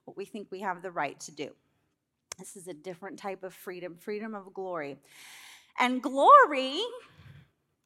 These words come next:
comes from suffering.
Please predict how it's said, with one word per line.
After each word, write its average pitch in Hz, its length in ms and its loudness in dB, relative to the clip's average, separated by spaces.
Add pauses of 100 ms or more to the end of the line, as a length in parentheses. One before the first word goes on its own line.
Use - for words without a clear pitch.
(140)
comes 330 680 2 (2000)
from 196 220 -14
suffering. - 680 -14